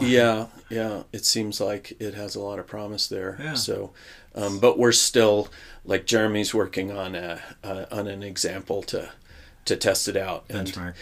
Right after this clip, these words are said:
Speaker 2: the overhead
Speaker 1: and
Speaker 2: of it.
Speaker 1: the, the interface description language is, I found it very intuitive,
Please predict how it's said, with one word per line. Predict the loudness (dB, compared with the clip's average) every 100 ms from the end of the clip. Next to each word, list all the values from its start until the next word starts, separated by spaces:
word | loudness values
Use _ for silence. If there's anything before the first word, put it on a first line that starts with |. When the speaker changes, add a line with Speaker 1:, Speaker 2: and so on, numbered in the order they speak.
| -12
Speaker 2:
the | -10
overhead | -4 4
Speaker 1:
and | 6 6
Speaker 2:
of | 4
it. | 4
Speaker 1:
the, | 6 6 6 2 0 -6
the | 0 2 2 0 0
interface | 2 2 2 0
description | 0 -4 -2 -2 -2 -2
language | -2 -2 -2 -2 -4 -2 -4 -4 -6
is, | 0 0 2 0 -2 -2 -10 -20 -20 -6 6
I | 6
found | 6 2 2
it | 0 -2
very | 0 2 2 0 -4 -6
intuitive, | -6 0 2 4 2 0